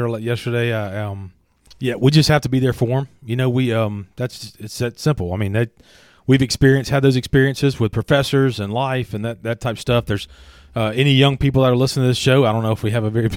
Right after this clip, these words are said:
big audience when it comes to young people, but just believe in your fam-, uh, believe in your, your parents,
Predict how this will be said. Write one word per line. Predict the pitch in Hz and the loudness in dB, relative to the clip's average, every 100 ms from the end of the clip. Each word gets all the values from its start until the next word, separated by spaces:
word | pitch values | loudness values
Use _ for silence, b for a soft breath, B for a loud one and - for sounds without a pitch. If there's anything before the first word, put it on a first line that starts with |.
| 170 | 4
big | - | 4
audience | 127 139 131 - B B B | 0 2 -2 -6 B B B
when | 123 | -2
it | |
comes | 143 135 | 0 0
to | 113 | 2
young | 127 131 | 0 2
people, | 135 131 | 2 2
but | 113 117 | 0 0
just | 147 - - b b b | -2 -2 -10 b b b
believe | 135 175 170 | 6 6 6
in | 143 | 4
your | 127 | 2
fam-, | - 117 117 | 0 -4 -4
uh, | 101 107 | -2 -2
believe | 107 127 143 156 | 0 4 4 4
in | 147 | 2
your, | 117 110 | 0 0
your | 110 | 0
parents, | 113 131 123 120 - - | 0 0 -2 -4 -8 -14